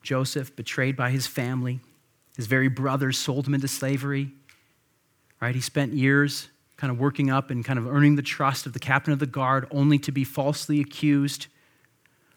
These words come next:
of making a move on his wife. He was imprisoned for years.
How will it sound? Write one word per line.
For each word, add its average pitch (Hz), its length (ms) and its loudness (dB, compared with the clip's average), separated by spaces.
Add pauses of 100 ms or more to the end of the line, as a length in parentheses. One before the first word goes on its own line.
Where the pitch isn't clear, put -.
(260)
of 117 120 -8
making 135 280 6
a 139 40 6
move 143 300 8
on 151 100 8
his 143 160 4
wife. 143 520 0 (1300)
He 139 60 -4
was 123 100 0
imprisoned 165 680 4 (380)
for - 120 -4
years. 190 680 0